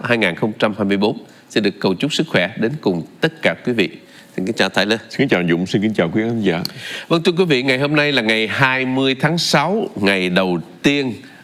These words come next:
Speaker 1: bước vào mùa hè một cách chính thức, thưa quý vị. Từ những ngày qua thì chúng ta đã thấy là không khí nó đã nóng ấm rồi, đặc biệt với cái đợt nắng nóng gần đây tại nhiều nơi ở Hoa Kỳ và Canada.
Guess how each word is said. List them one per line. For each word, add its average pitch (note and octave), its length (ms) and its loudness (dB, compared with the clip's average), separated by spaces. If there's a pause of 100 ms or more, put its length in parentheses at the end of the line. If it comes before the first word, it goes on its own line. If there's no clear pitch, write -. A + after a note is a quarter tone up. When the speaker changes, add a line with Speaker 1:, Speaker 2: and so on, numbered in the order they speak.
Speaker 1:
bước D#3+ 300 0
vào F2+ 320 2
mùa E2+ 260 2
hè E2 280 0
một D2+ 200 -4
cách D#3 120 -2 (140)
chính D3+ 180 -2
thức, F#3+ 160 0 (100)
thưa A#2+ 160 0
quý C#3 60 0
vị. G2 240 0 (420)
Từ A2+ 120 2
những A2 240 0
ngày A#2 180 2 (100)
qua C3 180 2
thì A2 180 -2
chúng - 120 -4
ta C3+ 100 2
đã A2+ 140 2
thấy D3 300 0
là C3+ 80 0
không A#2 280 -2
khí C#3+ 320 0
nó D#3+ 80 2
đã G#2+ 480 0 (260)
nóng C3 280 0
ấm D3 240 2
rồi, E2+ 220 2 (400)
đặc A#2 200 -2
biệt A2+ 180 2
với D3+ 200 -2
cái F3+ 100 2
đợt G2+ 240 -2
nắng D3 220 2
nóng E3+ 220 0
gần F#2+ 280 0
đây A#2 180 2
tại G2+ 240 -2
nhiều G2+ 360 2
nơi A2+ 280 2
ở F#2 500 0
Hoa A#2 100 0 (100)
Kỳ E2 240 0
và D2+ 200 -2
Canada. G2 500 0